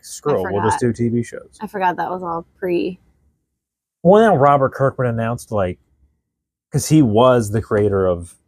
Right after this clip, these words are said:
Speaker 1: but he left the show at some point. Like, A M C pushed him out.
Speaker 2: Wasn't there, like, a
Speaker 1: A M C pushed Frank Darabont out. Like, there was a whole bunch of shakeups. And it was very Game of Thrones and, like, in the sense that Game of
Speaker 2: Didn't they
Speaker 1: Thrones, we
Speaker 2: claim,
Speaker 1: ran out of books.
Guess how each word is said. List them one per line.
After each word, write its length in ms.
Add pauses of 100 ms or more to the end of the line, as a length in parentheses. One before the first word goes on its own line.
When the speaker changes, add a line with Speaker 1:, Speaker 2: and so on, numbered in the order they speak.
Speaker 1:
but 100
he 140
left 480
the 100
show 340
at 120
some 180
point. 220 (320)
Like, 100
A 60 (100)
M 180
C 240
pushed 380
him 160
out. 220 (480)
Speaker 2:
Wasn't 280
there, 200
like, 100
a 40
Speaker 1:
A 180
M 100
C 220
pushed 320
Frank 340
Darabont 400
out. 80
Like, 140
there 100
was 140
a 20
whole 320
bunch 220
of 60
shakeups. 560
And 200
it 140
was 140
very 280
Game 320
of 120
Thrones 600
and, 180
like, 440 (1040)
in 100
the 60
sense 220
that 120
Game 240
of 100
Speaker 2:
Didn't 220
they 60
Speaker 1:
Thrones, 180
we 40
Speaker 2:
claim, 240
Speaker 1:
ran 200
out 160
of 140
books. 140